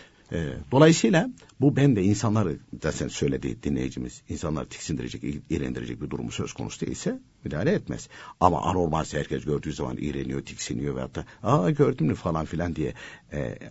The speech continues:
aşağılıyorsa bunları, e, o zaman müdahale edilebilir. Ona izin verilmiş. E, bir de dinleyicimiz dedi ki araba alırken dedi, alırsak dedi, işte bir kurban keseceğim. Kardeşim dedi ki bunu kurban bayramı.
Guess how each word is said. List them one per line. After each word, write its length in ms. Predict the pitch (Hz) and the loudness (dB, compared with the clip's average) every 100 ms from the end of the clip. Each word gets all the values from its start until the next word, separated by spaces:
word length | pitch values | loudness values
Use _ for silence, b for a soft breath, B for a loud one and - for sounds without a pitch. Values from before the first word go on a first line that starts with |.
| - | -4
aşağılıyorsa 720 | - - 104 120 165 - 73 | 2 8 12 12 12 12 0
bunları, 380 | 69 73 107 - - _ _ - - | 0 0 -2 -4 -12 _ _ -14 -6
e, 60 | |
o 80 | 143 | -4
zaman 200 | - 73 | -2 -2
müdahale 420 | - 76 64 147 | -2 -2 -4 -2
edilebilir. 420 | 196 - 78 62 | -2 -2 -6 -6
Ona 240 | - 85 73 | -2 -2 -2
izin 320 | - - 220 196 | -4 -4 -2 2
verilmiş. 420 | 117 53 107 - B B B B - | 4 2 -2 -10 B B B B -2
E, 240 | 87 85 | 0 4
bir 100 | 127 | 4
de 140 | 101 98 | 4 2
dinleyicimiz 400 | 98 92 90 90 | 2 4 2 0
dedi 140 | 110 | 0
ki 100 | 110 | 0
araba 260 | 82 82 85 | 0 2 2
alırken 360 | 90 - 76 | 0 0 0
dedi, 220 | 71 69 | 0 -2
alırsak 480 | - 90 98 - 65 | -2 0 0 -2 -4
dedi, 160 | 78 80 | -4 -2
işte 220 | 76 80 | -2 -4
bir 40 | |
kurban 360 | 76 - 69 92 | -4 -4 -2 -2
keseceğim. 380 | - 62 - 104 | -2 -4 -4 -4
Kardeşim 440 | 90 76 69 76 | -2 -4 -4 -4
dedi 160 | 80 120 | -4 -4
ki 60 | |
bunu 140 | 98 92 | -6 -6
kurban 320 | 95 78 78 | -6 -6 -4
bayramı. 260 | 69 62 | -4 -6